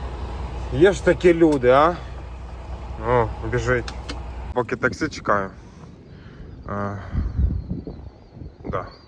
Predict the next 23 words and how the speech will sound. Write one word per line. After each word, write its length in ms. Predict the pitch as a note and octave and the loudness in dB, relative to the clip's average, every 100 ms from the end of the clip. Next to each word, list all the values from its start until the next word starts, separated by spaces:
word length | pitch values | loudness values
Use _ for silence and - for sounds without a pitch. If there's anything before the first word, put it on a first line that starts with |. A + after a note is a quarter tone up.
| - - - - - - - - - - - - - - - | -20 -20 -20 -20 -20 -20 -20 -20 -18 -20 -20 -20 -18 -18 -14
Бо, 500 | - G2 F#2+ F#2 F2+ - - - - - - - - C#3+ | -8 -6 -4 -6 -6 -8 -10 -12 -6 -6 -4 -6 0 4
коротше, 300 | D3 - A#2 | 4 6 4
я 100 | B2+ | 4
чекаю, 460 | - - D3+ C#3+ | 2 -2 2 2
<laughs> 20 | |
чекаю 340 | B2+ - E3 C#3 | 2 4 4 4
на 100 | A#2 | 0
таксі. 440 | A#2+ - D#3 D#3+ - - - - | -4 -4 -2 -4 -6 -16 -18 -8
Вітер, 380 | B2 C3 A#2 G#2 G2+ | -6 -2 -2 -2 -4
е, 240 | A2+ G#2+ | -2 -2
сильний, 340 | - D3 C3 G2+ | 0 0 0 -2
я 60 | |
тут 160 | - G#2 | -2 -6
сховався 540 | - A#2 C3 B2+ A2 | -2 4 4 4 -2
за 140 | G#2 G2 | -4 0
траком. 420 | G#2 G2+ - - - - - - - - - - - - - - - - - | 2 0 -2 -6 -6 -6 -4 -4 -2 -6 -6 -16 -16 -18 -20 -18 -16 -8 -4
От. 420 | G#2+ A2 - - - - - - - - - | -2 -2 -6 -16 -18 -18 -20 -20 -20 -20 -4
Хлопці 320 | A#2 - A2 | -4 -4 -8
працюють. 680 | G2+ A2 - B2 G#2+ - - - - - - - | -4 -4 0 0 0 -4 -12 -18 -18 -20 -20 -4
Кархолер 540 | A2+ A2 B2 A#2 G#2 | -4 2 4 4 4
на 160 | G2+ G#2 | 0 -4
три 180 | A2+ | -2
траки. 420 | - A2+ G#2 - | 2 2 2 0